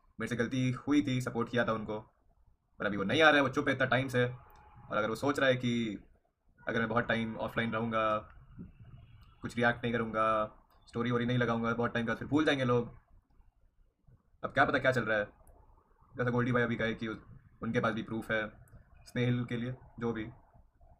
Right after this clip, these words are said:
तो वो लोग भी कुछ planning plotting कर ही रहे होंगे। पर ये तो ऐसे बहुत गलत चीज़ है कि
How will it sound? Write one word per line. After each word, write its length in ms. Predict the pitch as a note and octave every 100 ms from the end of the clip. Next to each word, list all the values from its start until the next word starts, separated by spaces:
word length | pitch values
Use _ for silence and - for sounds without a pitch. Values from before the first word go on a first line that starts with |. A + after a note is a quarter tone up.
| - - - -
तो 80 | F#2+
वो 120 | G2
लोग 140 | G#2+
भी 60 | G#2+
कुछ 100 | -
planning 280 | - G#2+ G#2
plotting 220 | G#2 G2+
कर 80 | G2+
ही 60 |
रहे 100 | C3
होंगे। 140 | B2 A#2+ - - - - _ -
पर 80 | E3
ये 60 | F3+
तो 60 |
ऐसे 100 | E3+
बहुत 120 | D#3 B2+
गलत 160 | C3
चीज़ 180 | A#2+ G#2+
है 60 | A#2+ - - -
कि 100 | -